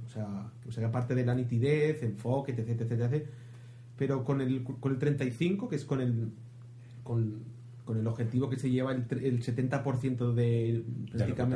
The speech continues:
Speaker 2: reputación.
Speaker 1: por los disparos, que me permite estar muy encima y, ¿no? estar ahí, ver todo lo que sucede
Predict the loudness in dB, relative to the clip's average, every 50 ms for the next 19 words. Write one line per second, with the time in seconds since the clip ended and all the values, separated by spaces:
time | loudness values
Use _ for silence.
0 | 2 0 2 2 2 2 2 2 0 0 0 0 2 2 2 0 -2 -4 -10 -14
1 | -16 -16 -18 -18 -18 -18 -18 -18 -18 -18 -10 -2 0 2 2 2 2 2 2 2
2 | 2 2 0 -2 0 0 0 2 2 0 -2 -4 -8 -12 -6 -2 0 2 4 4
3 | 2 2 0 0 0 0 2 0 0 -4 -6 -10 -16 -16 -16 -14 -12 -10 -10 -8
4 | -10 -10 -10 -10 -10 -10 -10 -8 -4 -2 0 2 2 0 0 -2 0 0 0 2
5 | 2 2 2 2 2 2 2 0 0 2 2 0 2 2 0 0 0 0 0 0
6 | 0 0 0 0 -2 -4